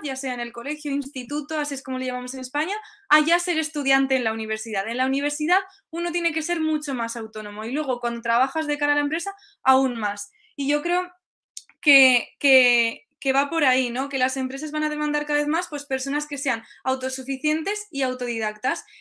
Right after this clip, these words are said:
que ellas mismas sean capaces de adquirir el conocimiento que necesitan, porque la, la tecnología, las cosas cada vez avanzan más rápido y, y uno va a requerir de esto, ¿no?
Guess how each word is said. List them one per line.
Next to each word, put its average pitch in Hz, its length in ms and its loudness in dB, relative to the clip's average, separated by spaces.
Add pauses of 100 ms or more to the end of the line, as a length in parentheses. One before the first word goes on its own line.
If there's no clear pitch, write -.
(280)
que 277 140 8
ellas 302 240 2
mismas 339 320 -2
sean 294 220 2
capaces 302 460 -2
de 262 240 2 (180)
adquirir 277 480 0
el 339 120 -2
conocimiento 302 640 0
que 320 100 -2
necesitan, 247 640 -2
porque 254 400 0 (240)
la, 233 640 4
la 254 160 2
tecnología, 262 680 -2
las 262 180 0
cosas 302 320 -4
cada 269 220 2
vez 302 140 -2
avanzan 277 360 -2
más 240 160 -2
rápido 320 480 0 (320)
y, 269 360 0
y 269 120 2
uno 302 360 2 (140)
va 277 80 6
a 277 40 4
requerir 285 440 2
de 226 200 0
esto, 214 320 -10
¿no? 254 240 -10